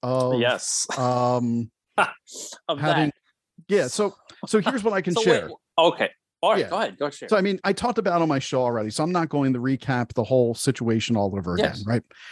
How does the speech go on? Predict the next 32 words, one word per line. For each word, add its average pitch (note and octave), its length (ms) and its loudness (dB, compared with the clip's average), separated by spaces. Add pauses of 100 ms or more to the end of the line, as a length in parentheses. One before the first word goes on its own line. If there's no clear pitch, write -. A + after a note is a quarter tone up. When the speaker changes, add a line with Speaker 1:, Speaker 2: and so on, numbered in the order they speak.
(200)
Speaker 1:
Um, C3+ 480 0 (240)
but D#3+ 340 0
I D3+ 100 0
have D#3+ 560 -2
very, F#3+ 760 0
uh, C3+ 260 2
prominent D#3 640 -2
writers. A#2 640 -2 (160)
Let's - 240 -2
leave F3+ 200 0
it C3 60 2
at A#2+ 120 2
that F#2 200 -2
because A#2+ 180 -4
I - 20 0
don't D3+ 120 2
even D#3+ 120 -2
know C#3 140 2
if A#2+ 100 -4
the, A#2+ 320 -2 (300)
the C#3 100 -6
Speaker 2:
No, C3 240 0
you, B2+ 120 -6
you, - 0 -
Speaker 1:
publications - 360 -4
Speaker 2:
no, E2 220 2
you G2 160 -4
can't A#2+ 280 0
Speaker 1:
Yeah. B2 100 0 (200)
Speaker 2:
talk. - 260 0 (200)
Yeah. - 80 -2 (100)
Speaker 1:
Yeah, C#3 200 2